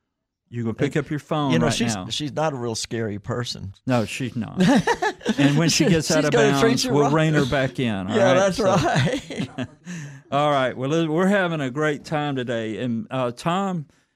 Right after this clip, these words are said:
Speaker 1: share with us, I don't even know where we are on break time, Sherry. <laughs> All right,
Speaker 2: Three
Speaker 1: we got, we
Speaker 2: minutes.
Speaker 1: got
Speaker 2: Oh.
Speaker 1: time. Tom,
Speaker 2: Oh.
Speaker 1: you have three minutes,
Speaker 2: All
Speaker 1: buddy.
Speaker 2: right.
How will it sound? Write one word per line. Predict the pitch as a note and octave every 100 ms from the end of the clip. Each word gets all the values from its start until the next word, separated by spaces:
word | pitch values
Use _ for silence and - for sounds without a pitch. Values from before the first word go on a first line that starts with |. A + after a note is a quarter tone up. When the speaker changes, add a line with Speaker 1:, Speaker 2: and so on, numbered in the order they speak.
| _
Speaker 1:
share | _ - B3+ C#4+
with | C4+ F3+ C#3+
us, | B2 - - - _ _ _ _ _ _ _ _ _ _ -
I | C#3
don't | E3
even | C#3 C3
know | C3
where | C3 C3
we | B2 B2
are | B2 A#2
on | G#2+
break | A2 A#2 -
time, | A#2+ G#2+ G2+
Sherry. | - A#2 -
<laughs> | - _ _ _ _ - - - - -
All | C#3+ B2 - - C#3 C#3 -
right, | C3+ C3
Speaker 2:
Three | -
Speaker 1:
we | D#3
got, | D#3 C3+
we | E3
Speaker 2:
minutes. | F3+ D#3
Speaker 1:
got | D#3+
Speaker 2:
Oh. |
Speaker 1:
time. | B2+ A2+ G2+ -
Tom, | - G3+ G#3
Speaker 2:
Oh. | A#3
Speaker 1:
you |
have | G3 D3 -
three | - E4+ D4
minutes, | D4 A3 D#3+
Speaker 2:
All | G3 G3
Speaker 1:
buddy. | D3+ D3+ F#3+
Speaker 2:
right. | G#3 -